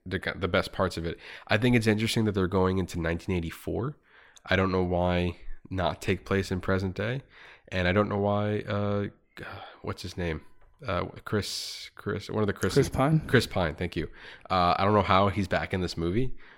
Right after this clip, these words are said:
Speaker 1: but I guess that will be explained at some
Speaker 2: Guess
Speaker 1: point.
Speaker 2: we're gonna find out.
Speaker 1: I guess so. But yeah, D C's doing a good job.
Speaker 2: Uh, January seventeenth, Bad Boys for Life, part three. I guess, yeah, part three in the series.
Speaker 1: Yep.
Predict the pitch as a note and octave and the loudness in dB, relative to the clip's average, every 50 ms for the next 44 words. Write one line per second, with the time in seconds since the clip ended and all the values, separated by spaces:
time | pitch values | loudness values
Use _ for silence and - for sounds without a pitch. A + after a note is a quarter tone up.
0 | _ _ - - F2 D#2+ D#2 E2 E2 F2+ E2+ - - E2+ D2 D#2+ D#2 E2 D2+ - | _ _ -4 -2 0 0 0 0 0 -2 -2 0 0 0 0 0 0 -2 -2 -4
1 | - - - - E2+ D#2+ D#2 D2+ - - - C2+ - A2 - - - - G2 G2+ | -6 -6 -2 0 0 2 0 0 -2 -2 -2 2 2 2 4 2 2 2 2 0
2 | F#2+ F#2 - - - A2+ G#2+ G2+ G2+ G#2 A2 A2+ A2+ G#2 - F#2 F#2 F2 G#2 G2+ | 0 0 0 2 4 6 6 6 6 8 8 10 8 8 6 2 2 4 4 4
3 | F2 - - - G2+ G2 F#2 F2 D#2 D2 - - - - G2 E2 G2+ G#2 G2 E2+ | 4 4 2 2 4 4 4 4 2 -2 -8 -6 0 0 2 4 4 4 4 4
4 | F2 G2+ G2+ - A2 G2+ - G#2 F#2+ F2+ E2 F2 D#2 F2 D#2 - - - A#2 B2 | 2 0 -2 -2 -2 -2 0 0 0 0 0 -2 0 0 0 0 4 8 8 10
5 | A#2 G#2+ G#2+ A2 A2+ A#2 - - - - - _ - - C#3 C3 C3 B2+ B2+ A#2+ | 10 10 10 8 6 4 2 -4 -14 -16 -16 _ 4 8 8 10 10 10 10 8
6 | A#2 A#2 - - A#2 A2 A2 A2+ - - B2+ A#2 A#2 C3 - - - A#2+ A#2 A2+ | 8 6 6 4 4 6 6 4 4 4 4 6 6 4 2 0 0 0 2 2
7 | G#2 G2 A2 A2+ G#2 G#2 - - A2 G#2+ G#2+ A2 A2 A#2+ C3+ - - - - _ | 0 0 0 0 0 0 0 0 0 0 2 2 2 2 2 0 -4 -8 -8 _
8 | - - - G#2+ G2+ - - - G#2+ A2 A2 G2+ - G2+ - - - - G2+ G#2+ | -2 0 0 -2 -2 -4 -6 -4 -2 -2 -2 -4 -4 -8 -10 -10 -10 -8 -6 -6
9 | - - - - - - - - D3 D#3 D3+ - - B2 A2+ - - A2 A#2 B2+ | -6 -6 -8 -8 -10 -8 -4 -2 -2 -2 0 2 2 2 2 2 2 4 4 6
10 | B2+ B2+ B2 A#2 A2+ - - A#2+ A#2 B2+ C#3+ D3+ D#3 D3 - - - - G#2 G2+ | 6 6 6 6 4 2 2 2 4 4 4 2 0 -2 -6 -8 -6 0 2 2
11 | - - | 2 0